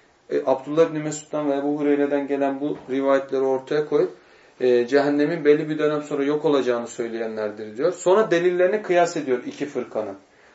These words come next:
Diyor bunlar böyle dediler, bunlar böyle dediler. Tabi nedir o zaman, e, e, işte cehennemin belli bir zaman sonra yok olacağını söyleyenlerin, e,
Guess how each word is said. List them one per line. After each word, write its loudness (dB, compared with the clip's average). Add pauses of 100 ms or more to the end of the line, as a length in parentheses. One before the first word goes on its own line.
Diyor 2
bunlar 0
böyle 2
dediler, 2
bunlar 0
böyle 0
dediler. 0 (480)
Tabi 6
nedir 6
o 4
zaman, 2 (120)
e, -6
e, -4
işte 0 (140)
cehennemin 0
belli 2
bir -2
zaman 0
sonra -4
yok -4
olacağını 0
söyleyenlerin, -2 (160)
e, -2